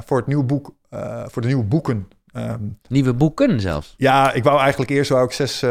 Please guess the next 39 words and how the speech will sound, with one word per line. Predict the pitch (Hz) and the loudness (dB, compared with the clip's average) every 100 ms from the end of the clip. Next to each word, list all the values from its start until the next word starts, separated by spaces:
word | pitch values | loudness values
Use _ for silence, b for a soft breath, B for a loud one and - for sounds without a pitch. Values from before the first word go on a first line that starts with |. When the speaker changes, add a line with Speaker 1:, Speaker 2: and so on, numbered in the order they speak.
| 117 | -2
Speaker 1:
pijlers | 135 135 113 | -2 -2 -2
weer | 123 135 | -2 -2
in | 131 | -4
één | 139 131 | -4 -4
boek, | 131 - | -4 -2
eh, | 127 120 | -2 -2
stoppen. | - 131 165 175 - | -4 -6 -6 -8 -8
En, | 120 | 0
Speaker 2:
Ja. | 120 120 | 0 0
Speaker 1:
eh, | |
toen | 104 113 | -4 -6
zei | 117 | -4
de | 113 | -2
uitgever, | 113 - 110 107 | -4 -4 -6 -8
"Hey, | 123 101 - | -10 -12 -14
waar | 110 | -12
maak | 117 - | -12 -10
je | |
niet | 113 | -12
gewoon | - 113 | -10 -12
zes | 107 104 | -12 -10
boeken | 143 - | -10 -10
van?" | 95 | -14
Toen | - - | -16 -16
dacht | - | -14
ik, | - - 349 | -14 -14 -12
"Oh | |
ja, | 311 95 | -10 -10
<laughs> | |
dat | |
is | - - | -8 -8
misschien | - 131 | -4 0
ook | 127 | 2
wel | 160 | 6
Speaker 2:
Oh, | 208 | 8
Speaker 1:
een | 226 196 | 10 8
idee." | 151 | 8
Speaker 2:
oké. | 156 165 92 160 | 6 6 6 6
Speaker 1:
Ja, | 131 | 4